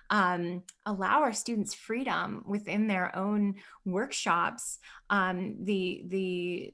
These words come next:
strategies that I like to use are, um, start from the very beginning, right? In which we, we do a lot of free writing. Um, we share early versions of our drafts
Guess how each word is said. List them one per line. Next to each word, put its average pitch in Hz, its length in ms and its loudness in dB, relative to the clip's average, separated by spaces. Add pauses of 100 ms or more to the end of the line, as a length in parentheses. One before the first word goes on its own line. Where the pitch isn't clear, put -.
strategies 233 640 0
that - 200 -2
I 196 160 4
like 196 340 -2
to 196 100 -6
use 180 560 -4
are, 175 500 -2
um, 175 460 -6 (800)
start - 320 0
from 220 100 0
the 208 80 2
very 196 160 0
beginning, 180 400 -4 (460)
right? 170 360 2
In 202 200 4
which 180 200 -2
we, 185 200 -2
we 185 140 -2
do 175 120 -2
a - 20 -2
lot 170 180 2
of 165 60 -6
free 196 280 -2
writing. 208 560 -6 (320)
Um, 175 320 0
we 208 120 0
share 208 680 0
early 220 320 2
versions 185 500 -2
of 165 140 -10
our 156 140 -8
drafts - 580 -10